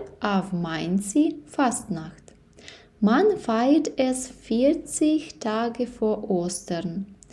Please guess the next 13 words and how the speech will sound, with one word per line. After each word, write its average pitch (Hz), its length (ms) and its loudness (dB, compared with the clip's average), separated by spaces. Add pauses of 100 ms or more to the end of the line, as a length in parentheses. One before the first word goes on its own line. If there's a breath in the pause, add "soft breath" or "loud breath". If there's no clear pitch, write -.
(560 loud breath)
Це 220 180 -2
свято 220 500 0
святкують 285 1000 2
сорок 196 580 0
днів, 247 480 2 (240)
за 208 240 0
сорок 190 480 -2
днів 240 320 2 (100)
до 208 360 0
Пасхи. 190 640 -6 (1120 loud breath)
Man 254 400 8 (140)
verkleidet 202 800 2
sich, 294 520 6